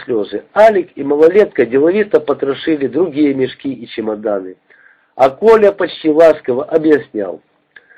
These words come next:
«Вы, мужики, имейте понятие, нам это положено, а вы зато вместе с людьми покушаете и покурите.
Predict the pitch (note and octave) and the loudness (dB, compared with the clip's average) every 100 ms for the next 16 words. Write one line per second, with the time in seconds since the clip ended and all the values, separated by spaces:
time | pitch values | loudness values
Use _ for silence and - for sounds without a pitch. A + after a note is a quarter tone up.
0 | _ _ _ _ _ _ G#2+ E3+ B3 A3 | _ _ _ _ _ _ 2 4 4 4
1 | G#3 F3 D#3 D#3 C3+ F#2+ - A2+ C3+ D#3+ | 2 0 0 -2 -4 -4 -8 -2 0 2
2 | F3+ - F#3 E3 B2+ G#2+ G#2 F#2+ F#2 _ | 2 0 0 4 2 0 -4 -4 -6 _
3 | _ G2+ C#3+ F3 - E3 F3+ E3+ D3 A2 | _ 0 2 2 2 4 4 6 4 4
4 | G2+ F#2+ E2+ _ _ _ _ - A2+ C#3+ | -2 -10 -12 _ _ _ _ -6 0 4
5 | G#3+ F3 F3+ F#3 E3 G3 F#3+ - F3+ C#3+ | 4 2 0 2 4 4 2 -2 -6 -6
6 | - C#3+ F#3 D#3+ D#3+ D3 C#3 C3 C#3+ C#3+ | -8 -6 0 4 6 4 0 -2 -4 -2
7 | D3+ B2+ B2+ - B2+ A#2+ B2 B2+ A2+ G#2 | -6 -4 -6 -6 -8 -6 -8 -6 -6 -6
8 | G#2 F#2+ | -8 -12